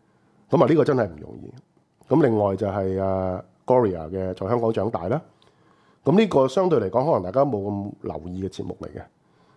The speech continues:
但係呢，就因為好多時佢錄影嘅時間呢，我都喺度嘅，做緊嘢。噉就唔同嘅嘉賓，大家會嚟打招呼啊，噉樣，呃，傾幾句啊，噉樣。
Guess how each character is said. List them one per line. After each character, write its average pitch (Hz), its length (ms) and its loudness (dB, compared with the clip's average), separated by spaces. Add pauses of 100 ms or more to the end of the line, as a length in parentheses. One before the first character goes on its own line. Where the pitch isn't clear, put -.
(160)
但 120 160 4
係 135 100 6
呢， 190 140 4
就 113 340 2
因 180 60 4
為 156 40 4
好 139 100 2
多 175 120 2
時 101 240 -4
佢 107 80 -4 (480)
錄 113 160 -4
影 117 140 2
嘅 139 80 4
時 95 180 -6
間 107 180 2
呢， 127 120 4
我 107 160 -2
都 123 80 -2
喺 107 120 -4
度 87 220 -8
嘅， 87 60 -12 (420)
做 104 120 -4
緊 101 120 0
嘢。 101 220 0 (960)
噉 180 160 6
就 120 160 6
唔 98 140 -2
同 95 120 -4
嘅 113 80 0
嘉 143 220 4
賓， 147 220 2
大 104 80 0
家 127 120 2
會 113 140 0
嚟 87 160 -6
打 - 160 -6
招 123 180 2
呼 117 240 -2
啊， 95 140 0
噉 87 80 -8 (100)
樣， 85 80 -10 (640)
呃， 92 220 -4
傾 135 160 2
幾 110 160 0
句 90 240 -2
啊， 80 100 -10
噉 87 60 -12
樣。 82 120 -10